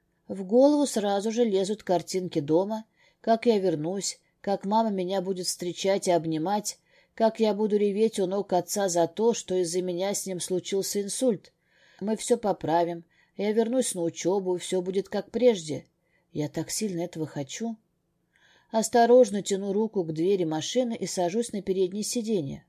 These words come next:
к нему, к своему палачу, на которого даже смотреть спокойно не могу.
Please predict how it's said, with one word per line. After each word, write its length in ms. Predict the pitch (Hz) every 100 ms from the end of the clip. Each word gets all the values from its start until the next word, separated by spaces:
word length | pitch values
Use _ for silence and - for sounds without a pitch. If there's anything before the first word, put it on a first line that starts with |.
| _
к 80 | 170
нему, 400 | 202 220 180 - _ _ _ _ -
к 60 |
своему 340 | - 160 165 175
палачу, 580 | 196 208 208 262 196
на 140 | 156 151
которого 460 | 165 160 175 175
даже 240 | 170 175 180
смотреть 500 | - 196 190 262 254
спокойно 460 | - 151 - 143
не 140 | 143 147
могу. 420 | 147 147 143